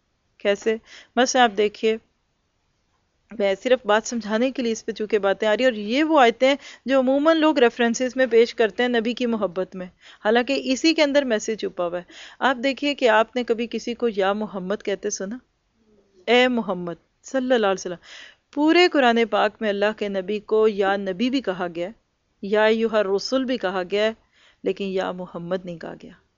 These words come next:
कुरान पाक में या आदम का लफ्ज़ भी है, आदम अलैहिस्सलाम को पुकारा, या मूसा का लफ्ज़ भी है,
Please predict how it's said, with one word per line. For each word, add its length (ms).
कुरान 300
पाक 240
में 120
या 200
आदम 340
का 100
लफ्ज़ 300
भी 120
है, 140
आदम 280
अलैहिस्सलाम 520
को 140
पुकारा, 420
या 300
मूसा 360
का 140
लफ्ज़ 260
भी 120
है, 160